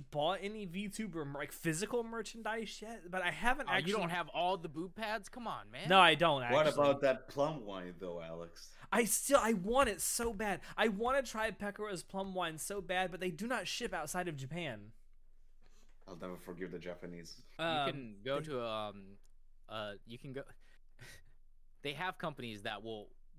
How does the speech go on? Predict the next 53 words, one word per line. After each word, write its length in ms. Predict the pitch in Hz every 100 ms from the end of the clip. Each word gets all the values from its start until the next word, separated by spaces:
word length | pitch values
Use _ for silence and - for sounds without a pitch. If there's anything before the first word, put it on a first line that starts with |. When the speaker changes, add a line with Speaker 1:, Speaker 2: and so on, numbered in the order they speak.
| 127
Speaker 2:
buy 180 | - 123
Speaker 3:
Ship 200 | 127 143
Speaker 2:
things 120 | -
Speaker 3:
stuff 240 | - 123 127
from 160 | 120
Speaker 2:
Japan, 220 | 120 113 104
Speaker 3:
Japan 120 | 104
Speaker 2:
yeah, 120 | 95
Speaker 3:
and 80 | 92
Speaker 2:
like, 140 | 107 110
Speaker 3:
ship 120 | 131
it 20 |
to 40 | 139
you, 40 |
Speaker 2:
international 320 | 131 120 120 98
Speaker 3:
yeah. 160 | 92
Speaker 2:
people 400 | 87 104 101 98 - - 107
do. 80 | 110
Speaker 1:
Well, 300 | 190 185 143
I 100 | 202
got, 200 | 233 208
if, 100 | 196 202
if 120 | 165
anyone 480 | 226 269 240 214 165
knows 320 | 185 208 185
of 100 | 190
a 60 | 170
way 260 | 190 190
to 160 | - 165
get 320 | 147 170 156
Pekara's 460 | 165 170 180 170 147
plum 320 | - 170 170
wine 240 | 170 165
in 80 | 165
the 80 | 160
U 200 | 160 165
S, 160 | 175 156
please 440 | - 175 226 180
share 280 | 143 - 175
it 60 | 147
with 140 | 135
me 120 | 131 127
because 320 | 135 143 143
I 100 | 143
would 160 | 143 147
love 260 | 185 175
to, 100 | 147
I 40 | 143
would 160 | 151
love 160 | 175 185
to 60 | 147
taste 380 | 143 127 117
it. 40 | 117